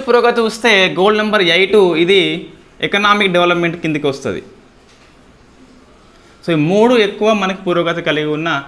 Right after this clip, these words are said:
గోల్స్. పూర్తిగా అచీవ్‌మెంట్ ఎస్డీజీ సెవెన్ అని చెప్పేసి ఉన్నది. నెక్స్ట్ తక్కువ పురోగతి, ఆ, జెండర్ ఈక్వాలిటీ అని చెప్పేసి గోల్ నెంబర్ ఫైవ్. So జెండర్ ఈక్వాలిటీ.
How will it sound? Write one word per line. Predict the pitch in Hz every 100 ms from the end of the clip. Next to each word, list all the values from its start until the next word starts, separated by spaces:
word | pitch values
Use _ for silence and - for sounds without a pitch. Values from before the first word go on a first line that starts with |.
| - - _ _ - 131
గోల్స్. | 156 170 - 110 - - _ -
పూర్తిగా | 196 196 208
అచీవ్‌మెంట్ | 180 202 196 202 202
ఎస్డీజీ | 151 160 190
సెవెన్ | 185 170 175
అని | 165
చెప్పేసి | 156 156 151
ఉన్నది. | 120 73 - - - _ _ _ _ _ _ - _ _ _ _ - - - - - - - - _
నెక్స్ట్ | 202 - 254 - 220
తక్కువ | - 262
పురోగతి, | 269 254 254 240 247 302 -
ఆ, | - 165 165 160 160 139
జెండర్ | 180 220 226
ఈక్వాలిటీ | 202 202 208 190 196
అని | 185
చెప్పేసి | 180 190 196 180 139
గోల్ | 180
నెంబర్ | 190 190 180
ఫైవ్. | - 180 156 101 - - - - -
So | 135 123 117
జెండర్ | 143 165 175 175
ఈక్వాలిటీ. | 143 131 135 107 101 82